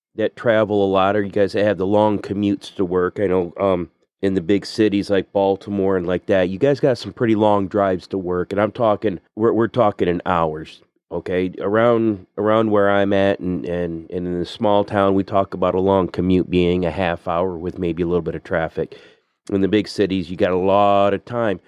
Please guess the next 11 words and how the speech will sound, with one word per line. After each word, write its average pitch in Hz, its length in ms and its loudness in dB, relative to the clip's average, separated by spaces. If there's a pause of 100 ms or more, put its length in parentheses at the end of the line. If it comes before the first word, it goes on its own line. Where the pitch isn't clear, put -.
(220)
and 156 140 2
you 160 80 2
got 156 120 2
a 151 40 0
lot 160 180 2
of 139 80 -12
time 160 260 0
to 143 60 2
do 135 160 0
two 127 300 -2
things. 123 540 -2